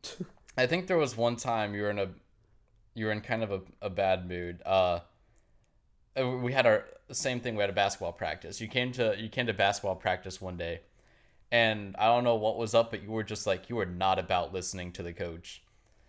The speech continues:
Speaker 2: Uh, yeah, like, you, you were, like, really quiet, and he was, like, telling us to do all these drills and, like, telling you to run and shit, and you, like, weren't running.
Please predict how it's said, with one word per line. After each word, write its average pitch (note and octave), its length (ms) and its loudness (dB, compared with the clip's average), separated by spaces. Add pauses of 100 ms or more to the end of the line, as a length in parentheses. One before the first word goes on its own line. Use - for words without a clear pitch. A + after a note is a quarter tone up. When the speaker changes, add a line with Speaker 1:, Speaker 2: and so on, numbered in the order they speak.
(300)
Speaker 2:
Uh, G2+ 480 6 (1080)
yeah, A#2+ 400 6
like, G#2+ 280 2
you, A#2 80 -6
you A#2+ 140 -2
were, C3 100 2
like, A2 180 6
really A2+ 180 2
quiet, G#2 560 6
and G#2 180 -4
he A2 100 -4
was, A#2+ 100 -2
like, A2 140 2
telling A2+ 160 0
us A2+ 80 -4
to G#2+ 60 -6
do G#2 160 -4
all G#2+ 80 4
these G2+ 220 -4
drills G2 400 0
and, G2 60 -8
like, F#2+ 160 -2
telling G#2 180 -4
you G#2 60 -4
to G2+ 80 -4
run F#2 240 -4
and F#2+ 120 -8
shit, G2 200 -6
and - 80 -14
you, G#2 60 -10
like, G2+ 180 -4
weren't F#2 300 -6
running. F#2 340 -6